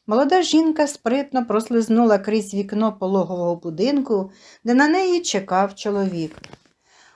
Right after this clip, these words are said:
У темряві вона швидко скинула лікарняний халат, ніби хотіла швидше чогось позбутися, і лише під ранок медсестра побачила на її подушці записку про відмову.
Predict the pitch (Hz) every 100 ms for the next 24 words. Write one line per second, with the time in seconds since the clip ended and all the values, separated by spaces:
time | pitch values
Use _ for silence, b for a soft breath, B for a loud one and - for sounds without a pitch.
0 | b 233 226 - 381 359 262 220 214 247
1 | 311 311 - 320 349 - 294 - - 320
2 | 311 294 269 262 262 240 240 269 277 240
3 | 285 285 262 196 180 208 202 214 233 240
4 | 277 254 233 254 294 302 - - 226 233
5 | 233 - 254 240 247 254 202 165 160 156
6 | - 202 208 202 233 208 - 175 180 254
7 | 254 185 - b b b 233 233 311 311
8 | 392 392 330 240 285 320 302 277 254 240
9 | 233 247 233 214 196 277 285 - 214 202
10 | 196 - 269 311 - 175 156 _ _ 190
11 | 190 202 196 175 156 151 143